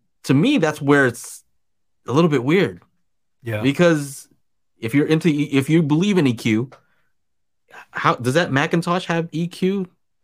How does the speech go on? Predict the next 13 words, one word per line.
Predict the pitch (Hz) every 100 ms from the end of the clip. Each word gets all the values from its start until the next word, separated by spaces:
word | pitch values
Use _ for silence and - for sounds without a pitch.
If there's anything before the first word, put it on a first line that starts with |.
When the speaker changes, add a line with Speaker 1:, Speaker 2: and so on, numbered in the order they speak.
| -
Speaker 1:
How | 139
much | 160 143
is |
that | 135 139
Speaker 2:
It | -
Speaker 1:
thing? |
Speaker 2:
has, | 156 139 117 - _ _ _ _ _ -
no. | 120 123 107 101 98 107
It, | 127 135
well, | 143 147
so | - 156
it | 156
has, | 147 139 120